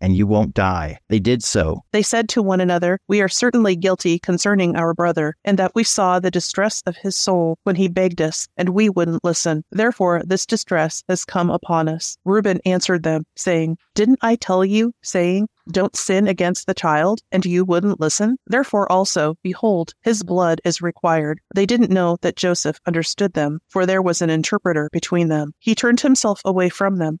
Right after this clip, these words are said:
Speaker 2: and wept. Then he returned to them and spoke to them, and took Simeon from among them, and bound him before their eyes. Then Joseph gave a command to fill their bags with grain, and to restore each man's money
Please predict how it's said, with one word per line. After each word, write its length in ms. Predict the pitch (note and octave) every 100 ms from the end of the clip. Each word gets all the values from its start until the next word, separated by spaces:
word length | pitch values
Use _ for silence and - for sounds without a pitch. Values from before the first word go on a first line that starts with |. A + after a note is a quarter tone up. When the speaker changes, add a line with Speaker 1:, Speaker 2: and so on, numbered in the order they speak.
| -
Speaker 2:
and 160 | F3
wept. 380 | E3 E3 D3+ _ -
Then 300 | G3+ F3+ F3+
he 100 | -
returned 480 | F#3 F3+ F#3 F3 -
to 200 | - A#3
them 300 | F3+ D3+ E3+ -
and 160 | F3
spoke 400 | - - G#3 -
to 140 | - D3+
them, 240 | D3 D#3 -
and 140 | F#3
took 260 | F3 - -
Simeon 540 | - G#3+ G#3 F3 E3+
from 200 | E3+ F3
among 300 | F3 F3 F3+
them, 240 | E3 D#3 D3+ -
and 180 | F#3 F3
bound 300 | F3 F3+ G3
him 280 | - D#3 D#3+ -
before 300 | F3 E3+ E3+
their 220 | D#3+ D3
eyes. 420 | D#3 D3+ D#3 - -
Then 300 | G3+ F#3 F3+ -
Joseph 480 | G3 G3+ F3+ - -
gave 180 | F#3
a 60 | G3+
command 520 | - G3+ E3+ E3 E3+ -
to 80 | F3+
fill 240 | - F#3+
their 160 | F#3+ F#3+
bags 380 | E3+ E3 -
with 140 | F3 -
grain, 400 | E3 D#3 D#3 D#3+ -
and 320 | F#3 F3 E3+
to 80 | F#3+
restore 460 | F3 - F#3 F3+ F3
each 240 | G#3 -
man's 360 | F#3 F3 F3+ F#3
money 280 | E3+ D#3+